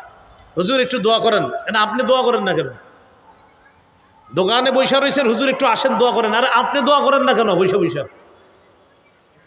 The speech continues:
তো সব দায় দায়িত্ব আমরা এখন হুজুরে দিয়ে দিই,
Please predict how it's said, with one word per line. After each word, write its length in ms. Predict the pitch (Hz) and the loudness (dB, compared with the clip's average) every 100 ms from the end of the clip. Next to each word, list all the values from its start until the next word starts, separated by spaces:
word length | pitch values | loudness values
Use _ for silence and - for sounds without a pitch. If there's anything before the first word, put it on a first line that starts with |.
| _ - _ _ _ | _ -20 _ _ _
তো 100 | 151 | -6
সব 640 | - 202 240 269 277 277 | -4 0 0 0 0 0
দায় 160 | 254 269 | 2 2
দায়িত্ব 360 | 262 269 277 262 | 4 2 2 0
আমরা 200 | 254 262 | 2 0
এখন 180 | 262 | 2
হুজুরে 320 | 220 208 247 233 | 0 0 -2 0
দিয়ে 160 | 226 | 0
দিই, 280 | 175 139 - | 0 -2 -6